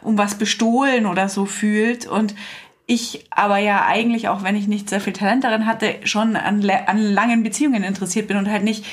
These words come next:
irgendwie dann plötzlich dastehen will, so, „Okay, ja, jetzt, ähm, jetzt hätte ich gerne eins, dann gehe ich jetzt halt.“ Ähm, deswegen hab ich dann eigentlich, äh, früher oder später immer dieses Gespräch geführt und hatte dann immer so den Eindruck,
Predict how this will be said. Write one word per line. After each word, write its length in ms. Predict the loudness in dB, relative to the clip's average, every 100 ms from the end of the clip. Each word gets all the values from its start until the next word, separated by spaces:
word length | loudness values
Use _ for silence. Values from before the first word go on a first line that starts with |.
| -16 -10 0
irgendwie 220 | 2 4
dann 140 | 2
plötzlich 240 | 0 -2 0
dastehen 560 | 2 2 2 2 2
will, 240 | 2 2 0
so, 360 | 0 2 0 -2 -16 -18 -12
„Okay, 420 | -6 0 2 2 0 0
ja, 220 | 2 2
jetzt, 400 | 0 -2 -8 -6
ähm, 440 | 0 0 2 0 0
jetzt 380 | -2 -4 -4 -6
hätte 300 | -4 0 0
ich 80 | 0
gerne 240 | 0 0
eins, 300 | 0 0 -2
dann 220 | 0 0
gehe 240 | 2 2 2
ich 180 | 0 -4
jetzt 360 | -6 -6 -6
halt.“ 360 | -2 -2 -4 -8 -16 -18 -18 -18 -2
Ähm, 460 | 2 2 2 0 -2 -6 -14 -6
deswegen 500 | 0 2 2 2 0
hab 180 | -2 -2
ich 120 | 0
dann 160 | 2 2
eigentlich, 640 | 2 2 2 0 -4 -10 -14 -14 -12 -10
äh, 60 |
früher 280 | -8 0 2
oder 120 | 2
später 300 | 2 0 2
immer 160 | 2 2
dieses 260 | 2 0
Gespräch 680 | -2 -4 -4 0 2 2 -2
geführt 480 | -4 -4 0 0 2
und 120 | 2
hatte 220 | 2 0 2
dann 220 | 2 2
immer 240 | 2 0
so 120 | 0
den 280 | -2 -2 0
Eindruck, 580 | 0 2 2 2 0 -2